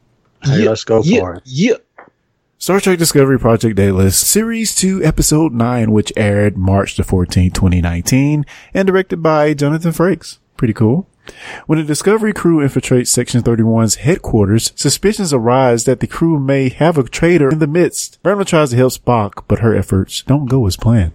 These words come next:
Speaker 3: So, there you go. So, guys, let's go around the horn. Let's just get our, uh, high-level view of this episode.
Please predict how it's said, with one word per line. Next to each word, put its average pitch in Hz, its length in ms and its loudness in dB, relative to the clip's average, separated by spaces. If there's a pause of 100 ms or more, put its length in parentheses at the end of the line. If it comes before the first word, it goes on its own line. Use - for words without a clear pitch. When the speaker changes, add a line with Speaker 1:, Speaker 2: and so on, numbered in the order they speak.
(140)
Speaker 3:
So, 85 260 -2 (200)
there 113 120 0
you 120 60 0
go. 117 200 0 (520)
So, 175 240 0
guys, 139 320 0
let's 123 120 0
go 117 60 4
around 110 280 2
the 101 40 2
horn. 101 440 2
Let's 113 160 0
just 123 140 -2
get 120 200 0
our, 104 520 2 (440)
uh, 107 240 2
high-level 170 400 2
view 170 300 0
of 127 380 2 (420)
this 143 180 0
episode. 92 580 -2